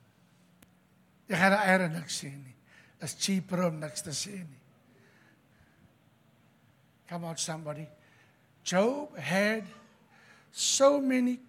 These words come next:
questions, but when he encountered God, his questions disappeared, and it was not valid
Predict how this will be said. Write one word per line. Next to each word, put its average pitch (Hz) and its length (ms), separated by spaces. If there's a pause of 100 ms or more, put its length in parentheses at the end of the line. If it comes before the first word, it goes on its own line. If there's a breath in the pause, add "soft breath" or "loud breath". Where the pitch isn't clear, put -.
(100)
questions, - 1300 (1800)
but 185 300
when 196 200
he 220 220
encountered 226 840 (180)
God, 233 580 (1600)
his 202 240
questions 226 840
disappeared, 185 840 (1300)
and 175 140
it 170 140
was 160 300
not 180 220
valid 160 400